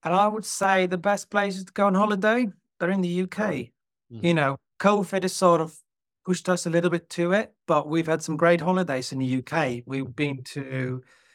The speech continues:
Speaker 1: North Wales, we've been to Anglesey, we've been to Nor-, North Yorkshire, we've been to Northumberland, we've been to York, um, County Norfolk this year, just gone.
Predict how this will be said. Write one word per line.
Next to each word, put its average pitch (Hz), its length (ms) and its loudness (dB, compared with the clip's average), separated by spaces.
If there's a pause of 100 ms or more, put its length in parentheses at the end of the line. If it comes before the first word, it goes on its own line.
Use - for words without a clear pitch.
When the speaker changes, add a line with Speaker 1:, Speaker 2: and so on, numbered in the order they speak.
(320)
Speaker 1:
North 156 300 0
Wales, 165 460 4
we've 147 160 -12
been 143 240 -2
to 139 160 -6
Anglesey, 156 640 -2
we've 147 140 -6
been 131 180 -2
to 131 120 -2
Nor-, 139 340 0
North 143 420 -2
Yorkshire, 175 840 4
we've 143 200 -6
been 135 180 -2
to 135 100 -8
Northumberland, 160 960 0
we've 139 100 -4
been 139 160 -2
to 131 160 -6
York, 156 380 4 (320)
um, 147 320 -4
County 151 480 -6
Norfolk 170 640 0
this - 260 0
year, 170 240 4
just 160 260 -8
gone. 165 360 0